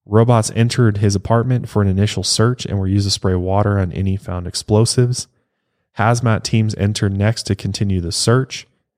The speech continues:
An explosive device by the front door was rigged to be triggered by a waist-high tripwire made of fishing wire across the doorway. The wire was connected to a thermos filled with glycerin, sitting in a frying pan filled with the chemical potassium permanganate.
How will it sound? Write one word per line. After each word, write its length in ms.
An 80
explosive 540
device 320
by 140
the 80
front 240
door 160
was 180
rigged 380
to 100
be 120
triggered 360
by 180
a 60
waist-high 540
tripwire 680
made 160
of 100
fishing 360
wire 260
across 380
the 60
doorway. 560
The 60
wire 200
was 120
connected 420
to 100
a 60
thermos 500
filled 320
with 160
glycerin, 560
sitting 340
in 100
a 40
frying 400
pan 480
filled 400
with 160
the 80
chemical 560
potassium 800
permanganate. 800